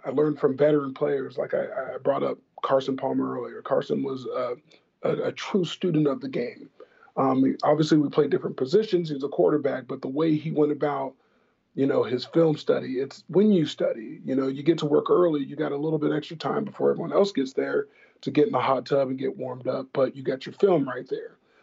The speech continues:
So finding those little certain times where you can watch your film before you go home to your wife and kids and whatnot, um, you have to be able to be a pro. And being able to be a pro helped me,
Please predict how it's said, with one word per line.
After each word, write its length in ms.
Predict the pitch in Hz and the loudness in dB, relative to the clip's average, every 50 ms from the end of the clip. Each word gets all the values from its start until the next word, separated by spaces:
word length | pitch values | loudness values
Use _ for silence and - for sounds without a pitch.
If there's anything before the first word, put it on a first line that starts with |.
| _ | _
So 400 | - - - 165 156 151 147 135 - - | -4 2 4 4 6 4 4 2 -2 -4
finding 320 | 156 160 170 170 175 170 | -2 -2 0 0 0 -2
those 260 | 160 156 147 139 131 - | 0 -2 -2 -4 -4 -4
little 420 | 156 170 165 156 160 160 143 - _ _ _ _ _ | -4 -2 -2 -2 -4 -6 -8 -10 _ _ _ _ _
certain 320 | _ - - 160 147 139 - | _ -4 -2 -2 -2 -2 -6
times 380 | - 147 147 151 151 151 147 | -8 -6 -4 -2 -2 -2 -2
where 100 | 135 131 | -4 -6
you 100 | 135 147 | -8 -6
can 160 | 147 147 143 | -6 -4 -2
watch 220 | - 147 - - - | -2 -2 -2 -4 -6
your 100 | 165 - | -8 -2
film 340 | - 170 170 165 156 147 131 | 0 2 4 4 2 2 0
before 320 | 139 - - - 147 151 | -4 -6 0 2 2 4
you 140 | 151 151 147 | 4 2 2
go 120 | 147 143 | 0 0
home 220 | 139 139 139 143 139 | 2 2 0 0 0
to 120 | - 135 | 0 0
your 140 | 131 135 135 | 0 0 0
wife 360 | 135 131 131 139 143 143 - | -2 -2 -2 -2 -2 -2 -4
and 140 | 170 165 151 | -4 -6 -4
kids 360 | - - 135 139 139 135 131 | -2 0 2 2 2 2 0
and 140 | 135 139 131 | -2 -4 -4
whatnot, 480 | 127 139 120 113 139 135 127 123 156 147 _ _ _ _ _ _ _ _ _ _ _ _ - | -4 -4 -4 -4 -4 -4 -4 -4 -6 -8 _ _ _ _ _ _ _ _ _ _ _ _ 0
um, 260 | 139 139 - 135 131 | 0 2 0 0 -2
you 160 | 135 156 165 | 0 -2 0
have 380 | 143 - - 156 160 156 151 151 | 0 0 2 2 2 2 2 0
to 100 | - 139 | -2 -2
be 160 | 131 139 135 | 0 0 0
able 140 | 135 135 165 | 0 0 -2
to 60 | 165 | -2
be 180 | 135 143 135 | 0 -2 -2
a 80 | 135 131 | -2 -4
pro. 440 | - - - 180 170 - - - - _ - - - - - _ _ - | -2 0 2 2 2 2 0 -4 -10 _ -20 -20 -20 -20 -20 _ _ 0
And 560 | - 143 139 135 139 135 131 131 127 120 - _ _ - | 0 2 2 2 0 -2 -4 -4 -6 -8 -12 _ _ 0
being 200 | 151 156 156 156 | 4 4 6 6
able 280 | 160 170 160 160 151 147 - | 6 4 4 2 0 0 -2
to 80 | 139 | 0
be 160 | 135 139 147 147 | 2 4 4 4
a 40 | |
pro 600 | 139 - - - 165 160 147 143 143 139 135 135 135 - _ _ _ _ _ _ _ _ | 2 0 0 2 4 4 6 6 4 4 2 -2 -6 -10 _ _ _ _ _ _ _ _
helped 280 | - 147 151 - - - | 0 2 2 2 0 0
me, 360 | 151 151 135 120 - - | 0 0 0 -2 -6 -16